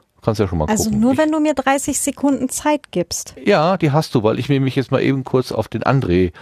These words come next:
Speaker 1: eingehe. Der hat uns mehrere Tweets geschrieben in der Art und Weise, wie er vermutlich, äh, in der Sequenz, wie er wahrscheinlich den Wendegarten gehört hat. Ähm,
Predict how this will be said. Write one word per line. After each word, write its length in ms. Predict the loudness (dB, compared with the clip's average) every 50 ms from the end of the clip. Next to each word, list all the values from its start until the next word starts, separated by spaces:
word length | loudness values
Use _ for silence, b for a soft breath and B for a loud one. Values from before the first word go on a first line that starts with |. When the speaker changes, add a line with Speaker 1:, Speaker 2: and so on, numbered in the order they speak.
| B B B B
Speaker 1:
eingehe. 580 | -2 0 0 0 0 0 0 2 2 0 0 -4 B B B B B B B B
Der 140 | 0 0 2
hat 180 | 0 0 -2 -2 -4
uns 240 | -4 -4 -4 -6 -4
mehrere 480 | -2 0 2 2 0 0 -2 -4 -4
Tweets 400 | -2 -2 -2 -2 -4 -6 -12 -12 _ _ _ _ 0
geschrieben 1200 | 2 2 2 2 0 -4 -8 -10 -10 -12 -12 -10 -6 -2 -2 0 0 0 0 0 2 0 0 0
in 340 | 0 0 2 0 0 -2 -2
der 240 | 0 0 0 0 -2
Art 140 | -2 -2
und 100 | -4 -4
Weise, 300 | -2 -2 -2 0 -2 -2
wie 140 | -4 -2 -2
er 240 | 0 -2 -2 -2 -4 _ _ _ _ -6
vermutlich, 600 | -4 -2 0 0 -2 -2 -2 -4 -4 -4 -6 -14 -10 -4 -2
äh, 240 | 0 0 0 -2 -4 B B B B B B B B -18 _ _
in 120 | 2 4 4
der 100 | 4 4
Sequenz, 580 | 2 0 -2 2 2 4 4 2 0 -2 0
wie 100 | 0 2
er 100 | 2 2
wahrscheinlich 300 | 2 2 2 2 0 0 0
den 160 | -2 0 2
Wendegarten 520 | 0 2 2 0 0 0 -2 -4 -4 -2
gehört 360 | -2 0 2 2 0 0 0 0
hat. 200 | 0 0 -2 -8 B B B B B B B B B B -8 -2
Ähm, 440 | 0 0 2 2 2 0 0 -2